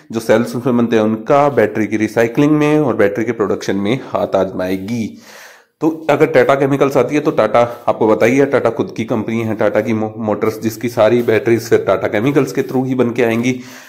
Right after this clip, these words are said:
तो बहुत बड़ा हाथ रहेगा उसका इसके अंदर और रिसाइक्लिंग में भी रहेगा। दूसरा है हिमाद्री केमिकल्स, तो जो कार्बन का है वो एनोड्स बनाने में, लिथियम आयन बैटरीज का यूज़ होता है, तो वो काफ़ी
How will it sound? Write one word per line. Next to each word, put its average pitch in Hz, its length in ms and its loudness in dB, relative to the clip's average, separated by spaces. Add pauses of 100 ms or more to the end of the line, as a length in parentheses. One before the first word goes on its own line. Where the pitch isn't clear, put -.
(180)
तो 120 100 -2
बहुत 131 440 -2
बड़ा 131 200 4
हाथ 123 240 2
रहेगा 127 280 4
उसका 123 340 2 (360)
इसके 120 180 -2
अंदर 120 240 2
और 110 100 4
रिसाइक्लिंग 113 500 0
में 127 140 0
भी 131 60 0
रहेगा। 120 260 2
दूसरा 156 400 2
है 165 160 0
हिमाद्री 104 640 -2
केमिकल्स, 98 800 -8 (440)
तो 185 360 6
जो 180 200 6 (840)
कार्बन 120 380 4
का 120 120 4
है - 500 -2 (260)
वो 139 140 4
एनोड्स 131 340 4
बनाने 107 300 2
में, 160 220 0 (240)
लिथियम 123 320 0
आयन 127 300 2
बैटरीज 117 360 2
का 113 100 4
यूज़ 101 220 0
होता 98 220 -2
है, 101 60 -4
तो - 240 -6
वो 185 200 6
काफ़ी 147 420 2